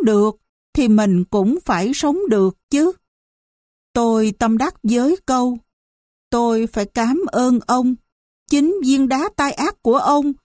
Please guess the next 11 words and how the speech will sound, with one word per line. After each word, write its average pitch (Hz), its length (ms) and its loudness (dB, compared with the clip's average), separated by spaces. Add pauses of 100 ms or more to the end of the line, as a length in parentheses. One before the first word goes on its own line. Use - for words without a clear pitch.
(260)
đã 240 140 0
làm 220 220 -2
cho 247 120 0
tôi 285 180 0
trở 233 140 -2
nên 285 320 0 (220)
mạnh 196 360 2
mẽ 196 400 0
và 214 160 0
trưởng 202 280 0
thành." 196 380 0